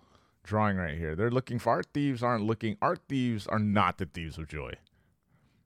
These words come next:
right? The thief of joy is gonna take a lot.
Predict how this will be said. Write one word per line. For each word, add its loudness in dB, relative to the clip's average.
right? 2
The -6
thief 2
of 0
joy 6
is 0
gonna 0
take -2
a -4
lot. -2